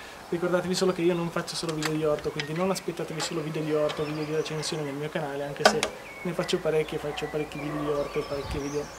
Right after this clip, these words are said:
di recensioni. Potete trovare qualsiasi, qualsiasi cosa, io faccio quello che mi viene in mente di fare. E ci vediamo alla prossima puntata.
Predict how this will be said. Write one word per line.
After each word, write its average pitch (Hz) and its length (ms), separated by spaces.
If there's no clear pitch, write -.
di 160 80
recensioni. 143 680
Potete 185 320
trovare 175 320
qualsiasi, 185 560
qualsiasi 160 420
cosa, 147 340
io 139 420
faccio 185 240
quello 180 160
che 180 100
mi 175 120
viene 165 340
in 156 100
mente 156 260
di 156 80
fare. 135 380
E 156 200
ci 208 100
vediamo 180 400
alla 214 160
prossima 151 400
puntata. - 580